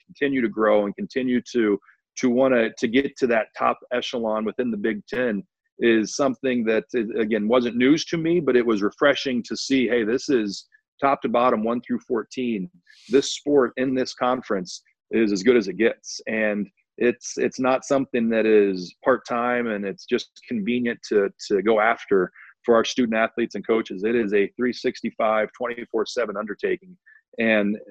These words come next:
an opportunity to be a resource to those types of individuals is something that I, I take very seriously, and, and I appreciate the opportunity both internally at the Big Ten from the leadership and from the coaches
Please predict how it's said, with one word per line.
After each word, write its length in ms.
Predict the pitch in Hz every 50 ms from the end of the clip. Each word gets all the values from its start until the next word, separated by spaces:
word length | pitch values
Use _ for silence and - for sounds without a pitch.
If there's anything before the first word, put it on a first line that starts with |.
| -
an 140 | 117 123 123
opportunity 640 | 127 139 - 143 - - - 143 139 127 123 123 113
to 120 | - -
be 180 | 113 104 120 117
a 60 | 107
resource 800 | 104 104 120 117 - - 135 120 113 110 101 - - - - - -
to 180 | - 117 110 104
those 300 | 110 113 117 110 - -
types 320 | - 117 117 110 - -
of 100 | 104 98
individuals 720 | 113 113 98 95 101 107 104 98 101 98 95 92 87 - _ _ _ _ _ _ _ - -
is 120 | 98 -
something 440 | - 135 120 113 - - 117 110 104
that 120 | 104 101
I, 280 | 107 107 110 110 107 101 - 107
I 60 | 113 107
take 240 | - 127 110 92
very 220 | 95 107 107 110 104
seriously, 760 | - 120 110 107 110 104 - - 110 107 107 107 107 107 107
and, 240 | 104 98 95 92 90 - _ - _ _
and 100 | - 104
I 200 | 107 107 110 107
appreciate 540 | 104 95 - - - 127 113 - 131 123 117 -
the 80 | 117 113
opportunity 640 | 110 - - - - - 117 110 107 110 110 107
both 260 | 101 92 101 107 104 - -
internally 480 | 117 113 - - 120 113 107 107 107
at 60 | 101 -
the 60 | 101
Big 160 | 98 104 98 - _ -
Ten 160 | 107 107 101
from 140 | - 107 107
the 60 | 104
leadership 520 | 101 104 110 107 104 - - - 113 107 - -
and 200 | 101 95 98 - - - - _ _
from 100 | - 123
the 80 | 117 110
coaches 500 | - - 117 117 113 - 123 82 -